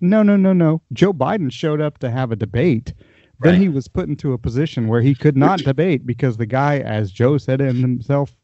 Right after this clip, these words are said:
Speaker 1: and, uh, during the debate, just shut up, man. Just shut
Speaker 2: Yeah.
Speaker 1: up. Shut the fuck up. And I've, I've talked to several people who I didn't even know their politics.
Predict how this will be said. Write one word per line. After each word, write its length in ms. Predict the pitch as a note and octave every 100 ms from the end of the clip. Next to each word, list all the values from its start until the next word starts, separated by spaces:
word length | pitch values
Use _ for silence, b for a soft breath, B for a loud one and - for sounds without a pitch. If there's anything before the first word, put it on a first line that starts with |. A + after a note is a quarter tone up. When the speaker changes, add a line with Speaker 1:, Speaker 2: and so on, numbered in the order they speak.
| -
Speaker 1:
and, 240 | A2+ A2 - _ -
uh, 400 | - - - - C#3
during 220 | C#3+ D#3
the 100 | C#3+
debate, 340 | B2+ E3+ D3 b b b
just 160 | E3 -
shut 220 | D#3+ F3+
up, 160 | G#3 G#2
man. 320 | G2 C3 E3+ _ _
Just 160 | - -
shut 240 | - F3+
Speaker 2:
Yeah. 80 | -
Speaker 1:
up. 320 | G#3+ C#3+ - - _ -
Shut 260 | - A#3
the 120 | - A2+
fuck 320 | D#3+ E3+ F3+
up. 160 | B2 - b b D#3
And 100 | E3
I've, 180 | G#3 - -
I've 180 | F3 G3+
talked 220 | G3 F3+
to 80 | C#3+
several 420 | B2+ D#3 D#3+ D#3
people 580 | B2+ C#3 A#2+ A2+ G#2+ G#2+ _ _ _ _ _ _ _ - C#3+
who 160 | C3+
I 100 | C#3
didn't 180 | G3 B2+
even 140 | A#2+ A#2+
know 120 | B2
their 120 | A#2
politics. 800 | A#2+ B2+ C3+ G#2 G#2 G2 -